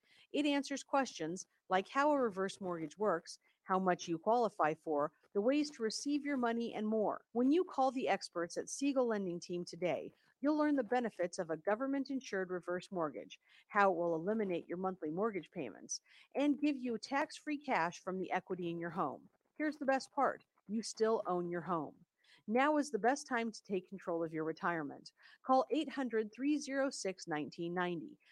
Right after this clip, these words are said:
That's eight hundred, three zero six, nineteen ninety to get your free brochure.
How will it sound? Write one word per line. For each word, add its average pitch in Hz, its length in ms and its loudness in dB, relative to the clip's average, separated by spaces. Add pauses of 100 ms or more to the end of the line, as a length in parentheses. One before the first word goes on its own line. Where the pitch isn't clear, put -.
(140)
That's 165 280 0
eight 208 160 4
hundred, 190 480 -2
three 262 240 0
zero 247 300 2
six, 254 400 -2
nineteen 240 440 -2
ninety 240 400 -2 (220)
to 226 100 -6
get 269 280 -2
your 302 100 0
free 208 240 -4
brochure. 202 560 0